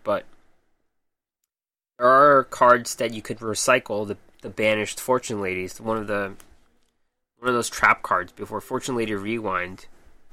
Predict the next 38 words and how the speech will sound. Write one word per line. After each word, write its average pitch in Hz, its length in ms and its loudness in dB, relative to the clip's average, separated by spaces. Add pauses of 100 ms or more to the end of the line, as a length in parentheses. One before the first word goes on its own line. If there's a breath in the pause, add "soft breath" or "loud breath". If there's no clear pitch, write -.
(100)
that 107 160 0
could 117 160 -6
recycle 107 580 -4
your, 95 300 -6 (920)
your, 101 400 0
uh, 87 100 -4
Banished 113 480 -2
cards. - 280 -14
So 117 160 -8
this 147 260 -4
is 185 100 -6
a 139 80 -2
very 110 300 0
good 101 180 -10
card. 101 260 0
I 95 60 -6
think 151 260 -8
it 143 60 -2
will, 113 260 -2 (520 soft breath)
it 117 80 -6
will 113 160 -2
fit - 360 -4
into 113 220 -16
Fortune 117 400 -12
Ladies 101 200 -6
quite 165 340 -2
well. 127 400 0 (440 soft breath)
Again, 117 380 -2
if 107 140 -8
they 113 160 -4
don't 113 240 -2 (200)
become 147 300 2
a 156 80 0
deck, 139 400 -4
then 110 180 -4
this 104 140 -6
card 107 260 2
is 95 320 -6